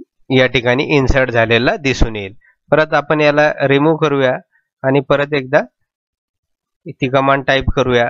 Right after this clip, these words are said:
म्हणजे आपला हा problem सुटलेला असेल. बघा या ठिकाणी सहजपणे आपण जी कमांड टाईप केली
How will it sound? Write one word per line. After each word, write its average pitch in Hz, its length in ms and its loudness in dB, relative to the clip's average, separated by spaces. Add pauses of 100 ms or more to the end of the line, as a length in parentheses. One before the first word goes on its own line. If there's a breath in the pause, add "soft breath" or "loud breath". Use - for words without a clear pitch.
म्हणजे 131 280 0
आपला 131 280 2
हा 127 120 4
problem 131 540 -2
सुटलेला 123 840 -2
असेल. 107 360 -4 (3250)
बघा 170 240 4
या 170 120 4
ठिकाणी 147 460 0 (180)
सहजपणे 147 680 0 (160)
आपण 139 460 0
जी 143 260 0 (120)
कमांड 135 480 2
टाईप 131 200 0 (140)
केली 127 260 -2